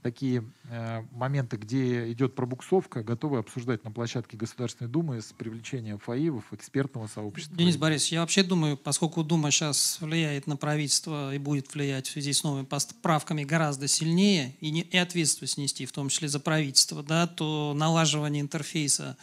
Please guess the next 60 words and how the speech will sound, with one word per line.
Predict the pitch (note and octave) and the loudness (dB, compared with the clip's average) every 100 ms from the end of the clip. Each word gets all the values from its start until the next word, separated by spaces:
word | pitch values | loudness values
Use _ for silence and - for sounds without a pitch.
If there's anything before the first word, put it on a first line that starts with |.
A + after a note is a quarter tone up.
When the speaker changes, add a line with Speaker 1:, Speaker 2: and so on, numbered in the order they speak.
| - - | -20 2
Speaker 2:
с | - | 4
Н | E3 D#3+ | 4 2
Т | E3+ | 4
И, | G3 G#3 F#3 | 6 6 4
с, | - | 2
вот, | C#3 | 0
с | - | -2
предпринимательским | D3 E3 D#3 F3 F#3+ - E3 | -2 -2 2 4 4 4 0
сообществом, | - D3 D3+ C3 - C#3+ C3+ C3 C3 | 0 0 0 -2 -2 -4 -4 -4 -2
с | D3 | -2
инженерами, | C#3+ D#3 F3+ F3 D3 C3+ - - - - | -2 2 4 4 2 -2 -8 -16 -16 -8
оно | C#3+ E3 | 0 4
вам | D#3+ | 4
тоже | D#3 F#3 D3+ C#3 | 6 6 4 2
даст | D#3 C3 - | 0 0 0
обрат-, | C#3+ D#3 C#3+ | 0 0 0
ту | G3 | 2
самую | - F#3 D#3 D3 | 4 4 4 4
обратную | D3 D#3+ D3 D#3 D3+ | 4 4 4 2 2
связь, | - A3 G#3 - - _ - | 4 4 4 2 -4 _ -8
что | - | 0
называется, | D#3+ E3+ D3 D3 | 2 4 2 2
с | |
земли, | C#3 D#3 E3+ D3+ B2+ - - - - _ _ | 2 4 4 2 -2 -6 -20 -20 -20 _ _
среди | - E3 D#3+ D#3+ | 0 2 2 0
вот | D3 | 0
Speaker 1:
Я | B2 | 0
для | C#3 | 4
этого | D3 | 6
и | E3+ C#3+ C#3 | 8 8 8
Speaker 2:
технологических | D#3 | 10
Speaker 1:
приехал. | D#3+ D#3+ F3 | 10 8 6
Speaker 2:
лидеров. | D3+ D3+ C3+ E3 | 4 2 0 2
И | |
мы | E3 | 4
очень | F#3 - F3+ | 6 8 8
рады, | E3 D3 C#3+ | 8 6 2
да, | D3+ | 2
что | - D3 | 2 0
вы | C#3+ | 2
инициативу | D#3 - E3 F#3 G#3 | 2 4 2 6 6
проявили | F3+ E3 D#3 D#3 D#3 D3+ | 6 6 4 4 2 2
и | C#3+ C#3+ | 0 -2
приняли | C#3 E3+ D3+ C#3+ | 0 2 2 0
участие | C#3+ D3 C3+ - C#3+ | -2 -2 -4 -4 -4
в | |
нашей | C#3 B2+ | -2 0
Speaker 1:
Спасибо | - C#3 | 2 2
за | C#3 | 2
Speaker 2:
панели. | C#3 | 2
Speaker 1:
приглашение, | B2 C3 B2+ B2 A2 | 4 2 2 0 -2
Андрей. | G#2+ A2 | -2 0
Если | A2+ C#3 D3+ | 2 2 4
есть | C#3+ C3+ | 4 4
вопросы, | C3+ C3 E3+ - | 0 2 0 -2
я | B2 | -6
могу | A#2 A#2+ | -8 -6
на | A#2+ | -6
них | A2+ G#2+ | -8 -10
ответить. | G#2+ G#2 - | -10 -10 -12